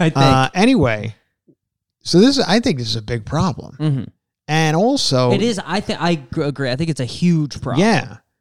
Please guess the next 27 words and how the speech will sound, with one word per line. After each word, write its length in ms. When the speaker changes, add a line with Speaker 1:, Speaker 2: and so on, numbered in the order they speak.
Speaker 2:
So 280
nobody's, 800
now, 240
low 200
testosterone 480
is 80
otherwise, 400
uh, 320
me, 220
is 220
considered 400
a 60
brain 360
fog, 360
poor 200
memory, 360
focus, 560
overall 460
lack 280
of 100
mental 300
clarity. 560
I 100
have 180
all 300
of 100
that. 300